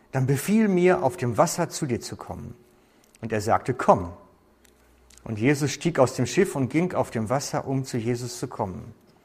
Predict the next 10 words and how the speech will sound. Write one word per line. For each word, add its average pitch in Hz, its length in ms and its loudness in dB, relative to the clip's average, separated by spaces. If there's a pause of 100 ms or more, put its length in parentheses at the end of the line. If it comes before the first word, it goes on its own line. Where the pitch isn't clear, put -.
(600)
Als 160 220 2
er 151 120 2
aber 156 200 8
den 147 160 2
starken 160 520 4
Wind 180 220 2
sah, 165 280 2
fürchtete 185 600 0
er 165 140 2
sich 131 360 -2